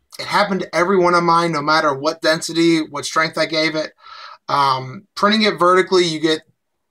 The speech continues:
a lot less strength out of it. Um, so that was, that was the last one I designed,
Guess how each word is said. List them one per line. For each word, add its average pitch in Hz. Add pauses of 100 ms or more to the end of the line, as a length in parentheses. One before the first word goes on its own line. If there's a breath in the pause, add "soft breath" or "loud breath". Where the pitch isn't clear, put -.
a 139
lot 139
less 156
strength 196
out 170
of 170
it. 175 (460 soft breath)
Um, 127
so 170 (1300 loud breath)
that 208
was, 208
that 170
was 208
the 185
last 170
one 170
I 147
designed, 135